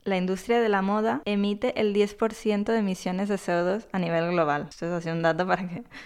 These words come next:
bueno, como a mí se te cae la mandíbula escuchando estas cosas. Ahora bien, hemos pasado tres fases. La cuarta fase, que es la del uso, aquí hay que pensar en cuáles son los tipos de usos que le va a dar el consumidor, ¿vale? En este caso, el de la camiseta, tendríamos el,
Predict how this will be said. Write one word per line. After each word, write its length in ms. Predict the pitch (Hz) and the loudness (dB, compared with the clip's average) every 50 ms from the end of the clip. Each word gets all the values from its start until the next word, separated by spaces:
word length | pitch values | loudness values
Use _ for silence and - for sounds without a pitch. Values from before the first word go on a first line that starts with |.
| - - | -12 -8
bueno, 240 | - - - - 151 | -4 -4 -2 -2 -2
como 140 | 156 170 156 | -2 -2 -2
a 60 | 156 | -2
mí 180 | 160 156 165 190 | -2 -4 -6 -6
se 140 | 208 202 170 | -6 -6 -4
te 100 | 165 160 | -4 -2
cae 160 | - 160 160 | 0 2 2
la 80 | 165 170 | 2 2
mandíbula 480 | 165 165 170 165 160 160 160 160 165 | 0 0 -2 -2 -4 -4 -2 -2 -4
escuchando 420 | 170 - - - - 170 156 160 175 | -4 -4 -6 -8 -6 -4 -4 -4 -4
estas 220 | - - - - | -6 -6 -10 -10
cosas. 340 | - - - - - - - - - - - - - - - - - | -10 -10 -12 -12 -12 -14 -18 -20 -20 -20 -20 -20 -20 -20 -10 -2 2
Ahora 280 | 202 190 185 196 202 | 4 4 6 4 4
bien, 200 | 190 175 165 160 | 2 2 2 2
hemos 220 | 165 170 180 185 - | 0 0 0 0 0
pasado 340 | - 202 190 214 180 170 165 | 0 0 2 4 4 4 4
tres 240 | - 180 190 190 - | 4 0 0 0 0
fases. 380 | - 240 247 - - 285 269 - - - - - | 0 0 0 0 0 -2 -4 -4 -6 -14 -8 0
La 200 | - 190 185 185 | 2 2 4 4
cuarta 360 | - 202 208 226 - 233 220 | 4 2 2 2 0 -2 -2
fase, 380 | - - 233 240 - - 190 180 | 0 0 0 0 -2 -4 -6 -4
que 160 | - 190 196 | -4 -2 -2
es 80 | 196 | 0
la 160 | 196 180 175 165 | 2 2 4 4
del 180 | 156 156 160 | 2 2 2
uso, 380 | 202 254 254 - - 233 294 - - - - | 0 -2 -4 -4 -6 -6 -6 -8 -10 -8 -4
aquí 240 | 233 226 - 247 240 | -4 0 4 4 4
hay 40 | 240 | 6
que 100 | 269 254 | 6 6
pensar 340 | 254 262 254 247 262 254 247 | 6 6 4 4 4 4 4
en 120 | 247 233 233 | 6 4 2
cuáles 400 | - - 262 262 269 285 269 269 | 2 4 6 6 8 6 6 6
son 160 | 269 247 240 | 6 6 6
los 140 | 233 - - | 6 4 2
tipos 280 | 233 226 233 240 240 | 0 4 4 6 6
de 80 | 233 226 | 6 6
usos 360 | 226 240 247 269 262 247 - | 4 4 0 -2 -6 -4 -2
que 100 | - 226 | 0 2
le 100 | 208 196 | 4 4
va 100 | 190 196 | 4 4
a 40 | 202 | 6
dar 160 | 202 196 196 | 6 4 4
el 100 | 208 208 | 2 2
consumidor, 580 | 208 196 180 - - 170 165 160 151 151 147 - - - | 2 0 -2 -2 -2 -2 -2 -2 -2 -2 -4 -4 -6 -4
¿vale? 180 | 170 175 185 196 | -2 0 0 0
En 100 | 185 175 | 0 -2
este 180 | 180 - - 170 | -2 -2 -2 0
caso, 260 | - 190 185 - 180 | 0 0 0 0 0
el 80 | 165 | 2
de 60 | 160 156 | 2 2
la 140 | 160 160 | 2 2
camiseta, 640 | - 170 170 165 170 - - 226 214 226 - 247 285 294 - - | 0 0 0 0 -2 -2 0 0 0 2 2 0 -2 -2 -6 -6
tendríamos 500 | - 170 160 156 156 170 160 165 170 165 | -4 -4 -2 0 0 0 0 0 0 0
el, 240 | 165 156 - - 170 | 0 0 -2 -2 -6